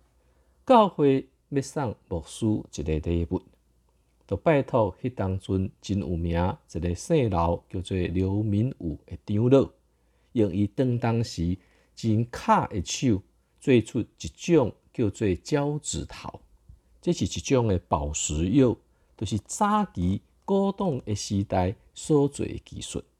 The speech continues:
伊讲要做甚物？牧师讲，你会当创作这一幅的作品，正手摕面巾，倒手摕皮鞭。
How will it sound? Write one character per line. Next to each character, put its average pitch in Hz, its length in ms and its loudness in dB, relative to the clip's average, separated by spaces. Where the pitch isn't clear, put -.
伊 101 120 0
讲 123 160 4
要 131 180 -2
做 101 240 -2
甚 78 260 -8
物？ 71 40 -10
牧 113 120 -2
师 117 260 -2
讲， 110 320 2
你 160 300 -2
会 95 100 -4
当 104 380 -2
创 160 280 -2
作 - 240 -4
这 151 100 -2
一 - 360 -8
幅 95 220 2
的 92 240 2
作 - 240 -2
品， 101 260 0
正 220 180 2
手 - 340 0
摕 - 280 -2
面 78 300 -2
巾， 139 260 2
倒 165 300 4
手 - 400 0
摕 76 320 -2
皮 95 340 0
鞭。 113 340 0